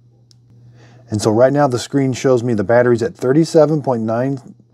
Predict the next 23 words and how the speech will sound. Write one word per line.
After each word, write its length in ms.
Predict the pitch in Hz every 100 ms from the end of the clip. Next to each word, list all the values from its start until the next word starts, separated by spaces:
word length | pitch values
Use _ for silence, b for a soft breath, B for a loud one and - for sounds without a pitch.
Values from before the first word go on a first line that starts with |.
| -
percent. 420 | 131 - 127 117
It's 120 | -
gonna 140 | 110
take 160 | 107 92
forty-two 600 | - - 113 135 139 165
minutes 260 | 147 139 -
to 120 | 110
fast 360 | - 107 117 -
charge 300 | 117 107 104
or 140 | 110
to 180 | 104 95 _ b b -
completely 500 | 104 - 131 131 147
charge 360 | - 117 107
it. 160 | 117 101 b b b b b
And 140 | 104 117
there's 180 | 139
the 120 | 123 110
wattage 420 | 113 123 123 107
that 140 | 110
it's 160 | 104 -
being 260 | 123 120
charged 480 | 104 113 104 92 -
at. 300 | 82 - -